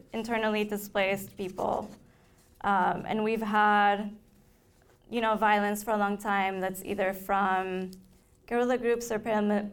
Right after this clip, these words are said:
paramilitary groups, and so it, it happens that a lot of people who have farmland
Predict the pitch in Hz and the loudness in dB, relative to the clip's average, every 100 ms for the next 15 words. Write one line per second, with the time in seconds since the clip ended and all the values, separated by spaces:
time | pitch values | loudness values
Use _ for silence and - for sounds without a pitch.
0 | - 220 208 208 208 214 208 208 202 196 | -4 -2 0 0 0 0 0 2 0 0
1 | 208 202 208 196 185 185 - 202 208 202 | -4 -4 0 0 0 -4 -4 -2 0 0
2 | 202 196 196 196 196 196 208 208 196 202 | -2 -2 -2 2 2 0 -4 -2 0 0
3 | 196 196 269 269 262 226 214 208 208 202 | 0 -2 0 0 2 2 2 2 0 -6